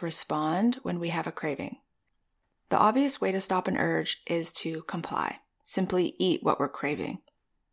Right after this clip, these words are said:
The urge goes away. The second is to react, and reaction is mental anguish. It can look like blaming your diet plan,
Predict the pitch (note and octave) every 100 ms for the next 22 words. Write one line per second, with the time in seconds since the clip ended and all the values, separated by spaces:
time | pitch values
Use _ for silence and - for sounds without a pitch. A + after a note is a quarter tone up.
0 | _ E3+ D#3 D3+ - F3+ F3 - D#3+ -
1 | - - _ _ - - - G3 - C4+
2 | C#4 G#3 F#3+ - F3+ - F3 F3+ G3+ F#3
3 | - - - _ - - - F#3+ F#3+ G#3+
4 | C4 - G3+ F#3 - F3 F3 - - F3
5 | F3 F3+ G3 F#3+ - E3 D#3+ D3+ C#3+ -
6 | - - - - - G3 G3+ G#3 G#3 G3+
7 | - F3+ E3+ - - D3 C#3+ F3 G#3 G3+
8 | F#3+ D#3 E3+ G3 G3+ G3+ F#3+ F#3+ F#3 F#3